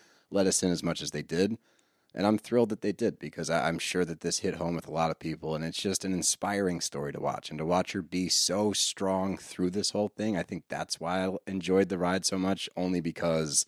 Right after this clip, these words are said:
she never faltered. Like, even when she was in bed, we still saw her with her kids and still be able to find positivity in this whole thing. And I think that it's such a great message to share with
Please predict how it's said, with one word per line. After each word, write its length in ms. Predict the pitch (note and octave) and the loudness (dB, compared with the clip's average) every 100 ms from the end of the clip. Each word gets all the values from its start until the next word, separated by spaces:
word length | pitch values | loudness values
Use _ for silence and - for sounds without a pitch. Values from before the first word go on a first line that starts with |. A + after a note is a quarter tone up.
| _ _ - - - _ _ _ _ | _ _ -20 -20 -20 _ _ _ _
she 220 | - A#2+ | 2 4
never 320 | A#2 A2+ G2+ | 6 6 4
faltered. 500 | - E2 E2+ - - C#2+ | 0 2 2 0 -12 -12
Like, 160 | D2+ | -6
even 300 | F#2 F2+ F#2 | -2 0 0
when 120 | F2 | 0
she 200 | F2 F2 | 0 0
was 340 | E2+ D#2+ D2+ - | 0 0 0 -2
in 420 | - F#2 E2 D2 - - _ _ | -2 -4 -4 -6 -12 -20 _ _
bed, 360 | G#2+ F#2 C2+ - - | -4 -4 -6 -18 -12
we 100 | D#2 | -8
still 200 | - E2+ | -4 -2
saw 140 | - F2 | 0 0
her 60 | |
with 120 | E2 | 0
her 80 | D#2 | -4
kids 460 | - F#2+ F#2 D2+ - | -2 0 2 0 -4
and 300 | D#2 D#2 D2+ | -4 -2 0
still 240 | - F2 D#2+ | 2 0 -2
be 480 | E2 E2 E2+ E2 - _ _ _ _ - | -4 -2 0 -2 -6 _ _ _ _ -2
able 240 | G#2+ G#2+ | 0 4
to 60 | A#2 | 2
find 460 | - - A2+ A#2+ - | 0 -6 -2 -2 2
positivity 640 | G#2 A2+ A2+ - B2 A#2 | 2 2 -2 -2 2 2
in 80 | C2+ | 0
this 140 | - | -4
whole 160 | - - | -6 -8
thing. 240 | - C#2 | -8 -6
And 80 | D2 | -6
I 40 | |
think 280 | - F#2 F2+ | -6 -6 -4
that 120 | F#2+ | -4
it's 120 | F2 - | -2 -2
such 180 | F2+ | -2
a 40 | F2+ | -4
great 240 | D2 E2 | 0 -2
message 380 | D2+ E2+ - D#2+ | 0 0 0 -2
to 60 | D#2+ | -4
share 280 | - E2 F2 | -4 0 2
with 200 | E2+ D#2+ | 2 -2